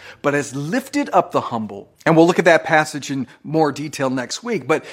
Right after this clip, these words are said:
she's praising God for exalting her, raising her up from her lowly state, and reflecting on his character as one who brings down the proud and raises up the humble. The emphasis is her ordinariness,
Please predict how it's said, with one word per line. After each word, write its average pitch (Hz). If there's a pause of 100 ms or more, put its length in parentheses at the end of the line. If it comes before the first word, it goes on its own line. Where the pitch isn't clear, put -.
(120)
she's -
praising 285
God 147
for 165
exalting 196
her, - (280)
raising 214
her 185
up 196
from 151
her 147
lowly 147
state, - (360)
and 165
reflecting 240
on 160
his 135
character 247
as 120
one 170
who 202
brings 147
down 214
the 160
proud 104 (260)
and 135
raises 135
up 123
the 113
humble. 123 (540)
The 156
emphasis 262
is 143
her 156
ordinariness, 147